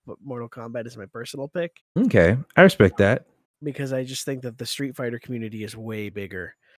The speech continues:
Speaker 1: People like Mortal Kombat, but fighting game fans like Street Fighter.
Speaker 2: I'll say this.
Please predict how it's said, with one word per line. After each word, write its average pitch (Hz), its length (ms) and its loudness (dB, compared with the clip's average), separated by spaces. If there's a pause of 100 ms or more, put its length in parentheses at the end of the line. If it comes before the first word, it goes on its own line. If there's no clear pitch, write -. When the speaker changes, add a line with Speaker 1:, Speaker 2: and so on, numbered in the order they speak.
(220)
Speaker 1:
People 180 320 2
like 160 220 2
Mortal 143 260 -2
Kombat, 131 500 -4
but 113 140 -10
fighting 143 500 -4
game 147 340 -2
fans 156 540 -4
like 117 260 -8
Street 120 300 -10
Fighter. 90 400 -12 (180)
Speaker 2:
I'll 123 160 6
say 127 200 10
this. 113 300 6